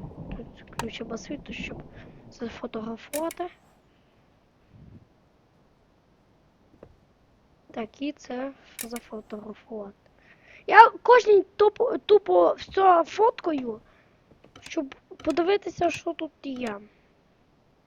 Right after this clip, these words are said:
О! Опа! Ключ от м-, камноти. О, ключик!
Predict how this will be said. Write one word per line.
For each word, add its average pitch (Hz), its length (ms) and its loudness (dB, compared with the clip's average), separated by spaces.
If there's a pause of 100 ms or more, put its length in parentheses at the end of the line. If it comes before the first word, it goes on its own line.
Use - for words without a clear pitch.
(2250)
О! 277 340 0 (580)
Опа! 427 1080 12
Ключ 392 520 6
от 381 460 10
м-, 330 360 -2
камноти. 330 840 4 (460)
О, 311 200 10 (260)
ключик! 403 960 10